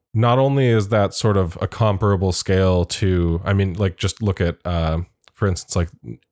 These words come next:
only now the A C A, Obamacare, right? O-, only now does the A C A have about, like, thirty,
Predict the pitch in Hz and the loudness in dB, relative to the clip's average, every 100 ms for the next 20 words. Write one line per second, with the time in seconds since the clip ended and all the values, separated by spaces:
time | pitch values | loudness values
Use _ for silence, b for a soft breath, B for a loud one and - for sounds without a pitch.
0 | _ - 120 123 104 95 104 104 98 92 | _ -2 2 2 2 2 2 2 2 2
1 | 87 _ 104 92 92 90 92 90 87 85 | 0 _ -4 0 0 0 0 2 2 2
2 | 85 87 92 - 87 82 85 85 - 120 | 0 0 0 -2 0 2 2 0 -2 -2
3 | 120 107 120 113 98 95 98 92 82 90 | 0 2 2 2 2 2 2 0 0 0
4 | 87 90 - 90 87 85 82 85 80 - | 0 0 0 0 2 0 0 -2 -4 -8
5 | - 87 85 82 80 - 104 92 90 87 | -10 -4 -4 -2 -6 -4 -2 0 0 2
6 | 82 87 | 0 -2